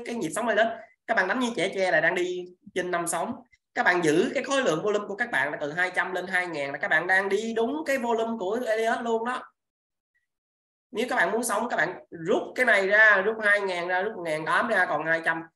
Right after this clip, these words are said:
Các bạn cầm hai trăm như cái volume cũ chỗ này các bạn đánh.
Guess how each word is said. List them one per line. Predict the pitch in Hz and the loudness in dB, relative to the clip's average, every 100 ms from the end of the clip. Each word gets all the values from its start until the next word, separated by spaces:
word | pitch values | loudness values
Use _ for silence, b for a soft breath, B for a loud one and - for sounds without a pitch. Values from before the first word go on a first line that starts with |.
| _ - | _ -4
Các | 196 | 0
bạn | 151 | 0
cầm | 147 139 | -2 0
hai | 202 233 226 | 4 4 4
trăm | 214 208 | 0 0
như | 202 202 | -6 -6
cái | 226 | -4
volume | 202 190 190 | -4 -4 -6
cũ | 139 190 | -6 -6
chỗ | 196 | -4
này | 180 143 | -2 -2
các | |
bạn | 151 | -4
đánh. | 156 - | -4 -8